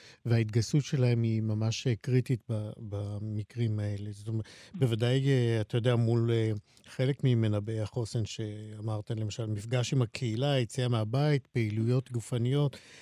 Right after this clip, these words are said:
אה, ואלה הם בהחלט, אה, דברים שהמועצות המקומיות, אה, מת-, אה, יכולות ועושות, אני יודע הרבה, אה,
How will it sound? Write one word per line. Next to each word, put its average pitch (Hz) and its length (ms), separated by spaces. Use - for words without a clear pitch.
אה, 117 500
ואלה 156 480
הם 120 140
בהחלט, 120 480
אה, 156 80
דברים 123 280
שהמועצות 113 680
המקומיות, 113 640
אה, 113 60
מת-, 104 260
אה, 110 300
יכולות 139 560
ועושות, 120 500
אני 110 140
יודע 113 260
הרבה, 117 260
אה, 110 580